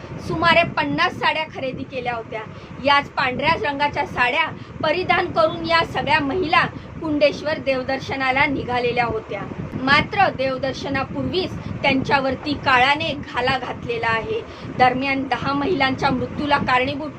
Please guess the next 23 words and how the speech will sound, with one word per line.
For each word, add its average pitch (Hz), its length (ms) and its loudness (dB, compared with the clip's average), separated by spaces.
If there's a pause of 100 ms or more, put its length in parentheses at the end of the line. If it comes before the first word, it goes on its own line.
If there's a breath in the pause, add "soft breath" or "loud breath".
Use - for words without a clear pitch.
ठरलेल्या 285 420 2 (280 loud breath)
वाहन 269 460 0
चालकाला 277 560 2
सध्या 277 360 -2
पोलिसांनी 277 580 -2
अटक 277 420 0
केलेली 247 340 2
आहे. 233 260 0 (440 loud breath)
ऋषिकेश 302 480 -2
करंडे 302 540 2 (260 loud breath)
असं 262 280 0
त्या - 100 2
चालकाचं 262 640 0
नाव 240 240 2
आहे. 240 200 0 (380 loud breath)
ऋषिकेशवरती 302 960 -2 (260 loud breath)
सदोष 349 480 2
मनुष्यवधाचा 285 920 2
गुन्हा 254 340 0
दाखल 254 360 -2
करण्यात 240 420 0
आलेला 226 300 -2
आहे. 226 240 -2